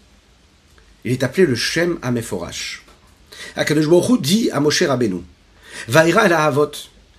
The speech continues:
je me suis montré, je suis apparu au patriarche. Avraham, Yitzhak et Yaakov,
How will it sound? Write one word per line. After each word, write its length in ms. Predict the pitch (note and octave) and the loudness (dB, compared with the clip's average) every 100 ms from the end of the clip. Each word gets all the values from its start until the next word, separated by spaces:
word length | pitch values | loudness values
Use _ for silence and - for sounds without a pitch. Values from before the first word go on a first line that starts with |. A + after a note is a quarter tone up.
| - - | -18 -6
je 120 | B2 | 0
me 80 | E3+ | 0
suis 460 | - F3 F3 E3+ - _ _ _ - | 0 -2 -4 -6 -8 _ _ _ 0
montré, 500 | F3 F#3+ - A#2 - _ | 2 2 0 -2 -4 _
je 100 | - | -6
suis 220 | C3 F3 E3+ | -4 -2 -2
apparu 460 | F3 E3 F3+ F3+ - D3 | 0 2 4 2 0 -2
au 60 | |
patriarche. 680 | E3 D3+ D#3 B2+ - - - - - - _ _ _ _ - - - - | -2 -2 -6 -8 -8 -14 -14 -20 -20 -20 _ _ _ _ -20 -20 -16 -6
Avraham, 420 | B2 C#3 E3 E3 | -2 0 0 0
Yitzhak 320 | - D3 C#3+ | -2 -4 -2
et 40 | |
Yaakov, 500 | C#3 B2+ F#3 G3 A3+ | 0 0 2 2 2